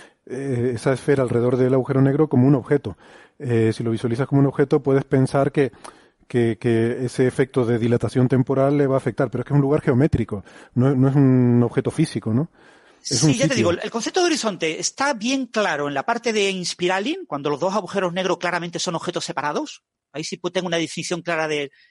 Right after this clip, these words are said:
Speaker 2: del agu-, del horizonte, y lo tengo también claro en la parte del ring down, en la parte final, en la parte de caída, que es un horizonte vibrando, vibrando, con lo que la definición de horizonte es vibratoria,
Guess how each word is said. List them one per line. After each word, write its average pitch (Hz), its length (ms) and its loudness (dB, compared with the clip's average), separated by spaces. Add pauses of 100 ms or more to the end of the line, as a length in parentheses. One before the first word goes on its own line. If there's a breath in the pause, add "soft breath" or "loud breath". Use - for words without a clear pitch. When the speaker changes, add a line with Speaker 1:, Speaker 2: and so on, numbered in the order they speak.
(120)
Speaker 2:
del 156 160 -4
agu-, 147 240 -4
del 147 400 -4
horizonte, 240 680 -6 (200 loud breath)
y 220 100 -4
lo 208 100 0
tengo 349 240 -2
también 262 280 -4
claro 269 320 -2
en 269 60 0
la 226 60 0
parte 214 220 -2
del 214 100 2
ring 190 220 -2
down, 131 240 -4
en 135 60 -6
la 135 40 -4
parte 185 200 -8
final, 139 320 -10
en 123 60 -10
la 131 60 -10
parte 170 200 -8
de 190 80 -2
caída, 233 360 -2 (240 loud breath)
que 165 120 -4
es - 100 -6
un 202 80 -2
horizonte 202 680 -2
vibrando, 196 800 -4 (380)
vibrando, 214 720 -4 (260)
con 185 180 -2
lo 170 140 0
que 165 260 -6
la 165 280 -4 (160)
definición 180 960 -6
de 196 80 -2
horizonte 180 600 -6
es 147 120 -8
vibratoria, 208 680 -4